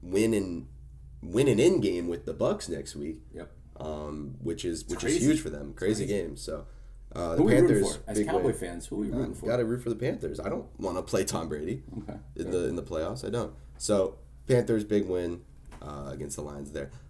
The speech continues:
Speaker 1: Uh, Falcons, Ravens.
Speaker 2: What a fucking boring game.
Speaker 1: Every, every Ravens game has been boring as of late that doesn't have Lamar Jackson in it. You know, they're, they're winning all these games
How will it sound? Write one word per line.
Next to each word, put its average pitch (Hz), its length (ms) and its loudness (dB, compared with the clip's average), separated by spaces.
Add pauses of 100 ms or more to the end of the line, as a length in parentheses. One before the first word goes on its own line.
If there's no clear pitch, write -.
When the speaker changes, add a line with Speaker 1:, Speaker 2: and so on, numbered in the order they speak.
Speaker 1:
Uh, 104 360 4
Falcons, 185 640 6
Ravens. 101 960 4
Speaker 2:
What - 100 -6
a - 100 -10
fucking - 600 -2
boring 80 260 -8
game. 65 220 -8 (1160)
Speaker 1:
Every, 202 420 2 (680)
every 170 240 8
Ravens 156 480 8
game 120 200 8
has 104 120 4
been 101 160 -6
boring 87 720 4
as 90 160 -2
of 90 100 0
late 85 440 0
that 85 140 -4
doesn't 98 200 2
have 85 180 -2
Lamar 98 320 4
Jackson 85 420 -2
in 73 120 -6
it. 71 100 -10 (360)
You - 100 0
know, 117 80 6
they're, 123 180 8
they're 120 180 8
winning 139 380 10
all 180 140 8
these 175 200 4
games 110 560 2